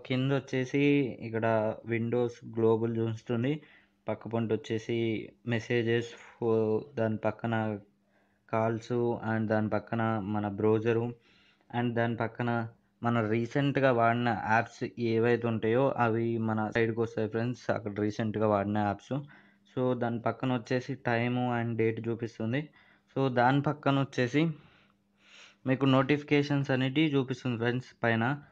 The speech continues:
నోటిఫికేషన్ చూపిస్తుంది, కింద వచ్చేసి ఏరోప్లేన్ మోడ్, వైఫై మోడ్, బ్లూటూత్, ఫ్లాష్, and, ఆ, మీ, ఆ, ఫోను,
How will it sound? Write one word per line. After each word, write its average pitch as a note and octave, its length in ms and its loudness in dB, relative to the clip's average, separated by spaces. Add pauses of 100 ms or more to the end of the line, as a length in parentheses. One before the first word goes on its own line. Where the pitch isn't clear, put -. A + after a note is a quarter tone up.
(340)
నోటిఫికేషన్ B2 680 -2
చూపిస్తుంది, B2 480 -2 (100)
కింద A2+ 260 2
వచ్చేసి B2 380 -4 (440)
ఏరోప్లేన్ A#2 580 2
మోడ్, A#2+ 220 2 (120)
వైఫై A2 360 2 (160)
మోడ్, A2+ 240 0 (540)
బ్లూటూత్, A#2 680 0 (460)
ఫ్లాష్, A#2 440 0 (960)
and, A#2 180 2 (120)
ఆ, A2+ 80 2 (160)
మీ, A2+ 100 4 (480)
ఆ, A2 40 2 (840)
ఫోను, B2+ 340 2